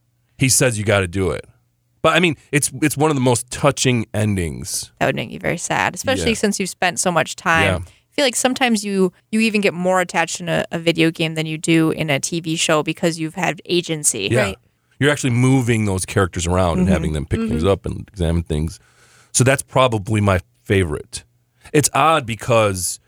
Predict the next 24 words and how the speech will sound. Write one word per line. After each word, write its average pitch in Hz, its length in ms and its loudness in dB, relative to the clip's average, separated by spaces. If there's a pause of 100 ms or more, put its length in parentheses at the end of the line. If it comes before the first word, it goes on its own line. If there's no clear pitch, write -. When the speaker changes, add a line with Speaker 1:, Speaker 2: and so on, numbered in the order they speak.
(140)
Speaker 1:
I 113 80 4
figured 127 580 2
when 110 120 4
we 101 80 4
were 98 60 2
gonna 101 120 0
do 101 100 0
this 90 100 0
podcast 139 520 0
that 98 100 0
I 92 60 4
would 87 140 -2
be 95 100 -6
thinking 98 400 -2
all 92 140 2
about, 87 300 0
like, 90 200 -4
the, 87 200 -8 (280)
the 85 120 -4
toughest - 560 -4
boss, 98 640 -2
Speaker 2:
Mm-hmm. 196 380 0 (160)
Speaker 1:
you 107 100 0
know? 101 340 0